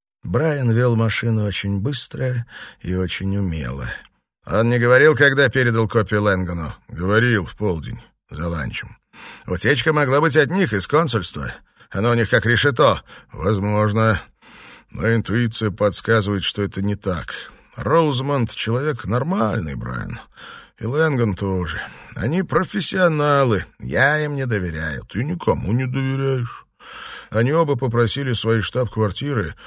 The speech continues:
навести справки насчёт московских штампов в паспортах Бартлетта и Кейси. «Хорошо.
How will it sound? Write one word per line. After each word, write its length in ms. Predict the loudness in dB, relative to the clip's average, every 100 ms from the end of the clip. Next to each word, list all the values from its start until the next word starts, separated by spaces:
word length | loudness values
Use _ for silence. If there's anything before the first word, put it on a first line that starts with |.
| -20 -12
навести 480 | -2 0 0 0 0
справки 480 | -2 2 2 2 0
насчёт 480 | 0 0 0 -4 -2
московских 800 | -2 0 0 -2 -2 -2 -2 -2
штампов 640 | -6 -4 -2 -2 -4 -8
в 100 | -6
паспортах 640 | -6 -4 -6 -4 0 0
Бартлетта 640 | 0 -2 -2 -2 -6 -4 -4
и 100 | -4
Кейси. 540 | -2 -4 -2 -6 -8 _ _ -20 -20 _ _
«Хорошо. 560 | 0 0 0 -4 -6